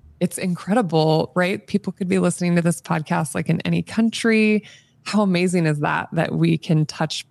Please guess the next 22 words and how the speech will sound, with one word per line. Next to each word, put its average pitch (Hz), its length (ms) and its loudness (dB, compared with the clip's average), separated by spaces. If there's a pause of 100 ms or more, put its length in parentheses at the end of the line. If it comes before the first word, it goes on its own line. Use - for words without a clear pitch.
(120)
people 156 400 0
and 147 160 2
touch - 280 -4
lives, 151 380 -2
like, 170 220 -8
all 151 160 -2
over 151 160 -2
the 170 80 -2
world. - 460 -2
So 170 320 -2
this 165 200 0
kind 165 180 -2
of 156 80 -2
stuff - 280 -8
really 165 180 0
does 160 240 -4
kind 170 160 -6
of 165 80 -6
fill 165 140 -2
my 160 120 -4
cup - 260 -6
a-, 175 100 -4